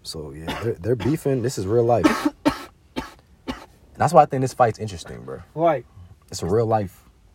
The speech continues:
Speaker 2: I don't think we've had a fight like this since Chuck Liddell and Tito Ortiz, when former friends turned foes. 'Cause remember,
Speaker 1: Exactly.
Speaker 2: T-, Tito Ortiz, Chuck Liddell were good friends. Go, when they were
Speaker 1: They were
Speaker 2: uh,
Speaker 1: coming up
Speaker 2: coming up,
Speaker 1: in
Speaker 2: and
Speaker 1: the
Speaker 2: they went
Speaker 1: U F C.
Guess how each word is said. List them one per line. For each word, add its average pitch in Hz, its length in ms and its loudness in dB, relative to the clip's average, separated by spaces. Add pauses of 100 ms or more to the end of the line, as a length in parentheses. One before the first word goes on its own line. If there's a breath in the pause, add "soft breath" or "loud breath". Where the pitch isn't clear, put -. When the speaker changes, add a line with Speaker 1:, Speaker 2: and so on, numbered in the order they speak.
(240)
Speaker 2:
I 180 60 0
don't 262 120 4
think 233 140 -4
we've 226 140 -6
had 202 120 8
a 180 60 0
fight 190 260 2
like 147 220 -2
this 190 180 4
since 143 160 -10
Chuck - 300 -10
Liddell 151 280 -4
and 131 80 -8
Tito 147 240 -2
Ortiz, 131 460 -6
when 139 160 -10 (180)
former 165 300 4
friends 151 340 -4
turned 147 280 -8
foes. 143 260 -2
'Cause - 240 -20
remember, 101 80 -8
Speaker 1:
Exactly. 147 460 -2
Speaker 2:
T-, - 60 -10
Tito 220 180 2
Ortiz, 254 300 2
Chuck 220 160 -2
Liddell 208 260 0
were 214 80 -2
good 165 160 0
friends. 156 260 -6
Go, 156 160 -4 (380 soft breath)
when 160 140 -2
they 170 100 4
were 165 140 4 (180)
Speaker 1:
They 107 80 4
were 110 60 6
Speaker 2:
uh, - 20 -4
Speaker 1:
coming 123 320 4
up 139 180 4
Speaker 2:
coming 185 280 4
up, 226 140 8
Speaker 1:
in 123 60 0
Speaker 2:
and 139 80 6
Speaker 1:
the 139 40 8
Speaker 2:
they - 20 8 (100)
went 147 60 8
Speaker 1:
U 147 40 12
F 131 60 -2
C. 135 300 -2